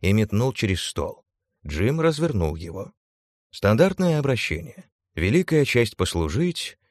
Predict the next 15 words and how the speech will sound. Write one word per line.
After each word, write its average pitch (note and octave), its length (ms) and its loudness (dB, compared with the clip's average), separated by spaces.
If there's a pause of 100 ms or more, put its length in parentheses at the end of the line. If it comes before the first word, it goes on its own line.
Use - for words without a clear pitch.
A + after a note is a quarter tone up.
(120)
беспочвенные G2 640 2
заявления, A#2+ 760 -2 (300)
отстранение C#3 760 0
от B2+ 100 -6
неоценимой G#2+ 580 2
работы E2+ 380 0
правительства. D#2 720 -6 (1040)
"Хорошо, G3+ 560 0 (140)
но B2+ 440 2 (300)
проводи A2 420 4
больше B2 380 4
времени G#2 420 2
со - 140 -2
своими E2 380 2
заговорщиками". F2 880 -2